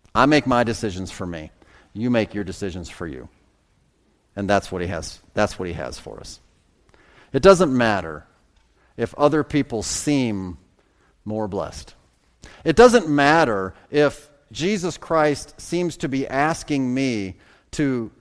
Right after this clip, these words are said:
fulfill some challenge that other guys don't seem to have to deal with.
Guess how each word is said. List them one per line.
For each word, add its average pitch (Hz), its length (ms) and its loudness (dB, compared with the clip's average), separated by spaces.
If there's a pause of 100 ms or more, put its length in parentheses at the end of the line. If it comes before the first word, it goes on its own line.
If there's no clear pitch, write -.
fulfill 160 480 -2
some 139 300 -2
challenge 110 840 -6 (480)
that 135 200 0
other 180 240 2
guys 131 500 0
don't 147 240 -4
seem 143 300 -2
to 127 100 -2
have 120 340 -4
to 107 120 -12
deal 110 300 -6
with. 85 360 -14